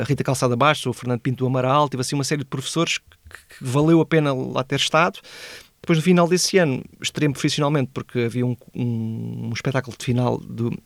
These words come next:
aquilo tinha três anos, o, o terceiro ano fazia uma, um espetáculo em digressão. E havia um encenador que era o Luís Zagal, também já faleceu, que costumou me ver num exercício do primeiro ano e convidou-me, então fiz a digressão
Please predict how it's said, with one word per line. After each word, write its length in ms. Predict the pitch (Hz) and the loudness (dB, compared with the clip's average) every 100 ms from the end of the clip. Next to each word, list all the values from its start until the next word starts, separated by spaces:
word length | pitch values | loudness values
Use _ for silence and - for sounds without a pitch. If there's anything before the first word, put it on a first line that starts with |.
| _ - | _ -10
aquilo 240 | - 117 | -6 -6
tinha 180 | - 127 | 0 2
três 300 | 127 127 131 | 2 2 4
anos, 300 | 147 151 - - | 2 0 -6 -6
o, 260 | 120 110 | -4 -4
o 40 | 127 | -4
terceiro 320 | - 131 135 | 0 2 4
ano 80 | 139 | 2
fazia 200 | 135 147 | 2 4
uma, 300 | 139 135 127 | 4 4 4
um 140 | 120 | 2
espetáculo 360 | 131 127 139 135 | 0 0 2 0
em 40 | |
digressão. 440 | 123 - - 113 101 - - - - | 0 -2 -2 -2 -4 -14 -18 -6 0
E 40 | |
havia 120 | 120 | 4
um 60 | 131 | 2
encenador 300 | 131 127 127 | 2 0 2
que 60 | 117 | 0
era 40 | |
o 60 | 117 | 0
Luís 160 | 113 | 0
Zagal, 400 | 117 123 135 175 | 2 2 2 0
também 180 | - 113 | -2 -2
já 120 | 110 | -4
faleceu, 440 | - 117 - 139 156 - - - - | -6 -8 -4 -4 -6 -14 -20 -14 -4
que 120 | 135 | -2
costumou 320 | 190 151 151 | 0 4 4
me 40 | |
ver 120 | 139 165 | 6 6
num 80 | |
exercício 360 | 160 143 156 156 | 6 4 0 0
do 40 | |
primeiro 280 | - 160 156 | 4 4 6
ano 200 | 180 190 - | 6 4 0
e 120 | 160 | -2
convidou-me, 520 | - 170 165 175 180 | 4 6 6 8 6
então 200 | 175 170 | 6 2
fiz 360 | 170 - - 180 | 0 0 4 6
a 40 | |
digressão 520 | 175 - - 185 180 | 6 4 2 6 4